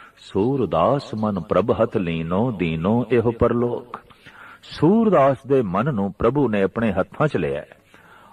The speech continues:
ਔਰ ਪਰਲੋਕ ਦੇ ਸੁੱਖ ਇਸ ਲੋਕ ਦੇ 'ਚ ਦੇ ਦਿੱਤੇ ਨੇ। ਐਸਾ ਕਿਉਂ? ਸੂਰਦਾਸ ਦੀ ਸਮਝ ਦੇ 'ਚ ਇੱਕ ਗੱਲ ਆ ਗਈ ਏ ਕਿ "ਸ਼ਿਆਮ ਸੁੰਦਰ ਤਜ ਆਨ ਜੋ ਚਾਹਤ, ਜਿਉ ਕੁਸਟੀ ਤਨ ਜੋਕ।"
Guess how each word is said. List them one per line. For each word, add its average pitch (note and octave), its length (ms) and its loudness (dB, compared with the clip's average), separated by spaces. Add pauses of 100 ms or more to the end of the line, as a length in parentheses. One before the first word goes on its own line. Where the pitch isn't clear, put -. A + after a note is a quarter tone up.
(120)
ਔਰ G2+ 120 2
ਪਰਲੋਕ G#2 640 2
ਦੇ A#2 180 0
ਸੁੱਖ - 440 -2
ਇਸ - 160 -6
ਲੋਕ G2 300 0
ਦੇ E2+ 100 -4
'ਚ - 100 -10
ਦੇ C2+ 140 -8
ਦਿੱਤੇ - 340 -14
ਨੇ। - 80 -20 (1800)
ਐਸਾ D3 360 4
ਕਿਉਂ? D#3+ 380 0 (720)
ਸੂਰਦਾਸ G#3 800 2 (120)
ਦੀ G#3 120 -2
ਸਮਝ F3 400 0
ਦੇ F3+ 100 4
'ਚ - 100 -6
ਇੱਕ E3 240 0
ਗੱਲ D#3+ 240 4
ਆ A#2+ 220 4
ਗਈ B2 260 2
ਏ F#2 160 -2
ਕਿ G2 180 -6
"ਸ਼ਿਆਮ D3 500 0
ਸੁੰਦਰ D#3 420 0
ਤਜ C#3 280 2 (100)
ਆਨ B2 340 0
ਜੋ B2 120 2
ਚਾਹਤ, F#2 640 0 (360)
ਜਿਉ G#2+ 220 -2
ਕੁਸਟੀ G#2 560 -2
ਤਨ G2+ 320 0
ਜੋਕ।" D#2 460 -6